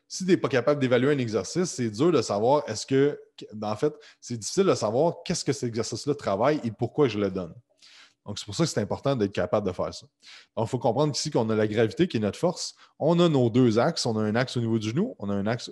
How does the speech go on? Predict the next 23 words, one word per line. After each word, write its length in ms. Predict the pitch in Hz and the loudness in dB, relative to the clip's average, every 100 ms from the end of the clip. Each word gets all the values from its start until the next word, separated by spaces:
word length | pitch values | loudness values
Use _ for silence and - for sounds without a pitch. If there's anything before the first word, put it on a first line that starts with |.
| - | -10
au 100 | 139 | -6
niveau 360 | 123 113 107 117 | -2 -2 0 0
de 80 | 104 | 0
la 200 | 87 127 | 0 0
hanche. 360 | 190 165 - - - _ | 0 -2 -6 -14 -20 _
Et 80 | 185 | 0
ici, 240 | 220 - 226 | 2 4 4
on 80 | |
va 100 | 143 | 4
appeler 220 | 113 101 113 | 4 2 0
ça 180 | 196 - | -2 -2
un 120 | 107 | -2
bras 280 | 104 110 165 | -2 2 2
de 140 | 113 | 4
résistance. 760 | 110 101 143 113 - 127 120 95 | 0 0 -4 -4 -4 -2 -2 -4
Donc, 160 | 95 | -6
c'est 140 | - 120 | 0 2
la 120 | 101 | 2
distance 380 | 101 - 156 - | 0 0 -2 -2
perpendiculaire 760 | 165 - 123 113 - 113 151 151 | -2 0 -2 -2 0 2 2 2
entre 300 | 160 170 107 | 0 0 0
l'axe 500 | 90 113 190 - - | 0 0 0 -4 -8
ici 420 | 110 113 - 202 | -8 -6 -4 -6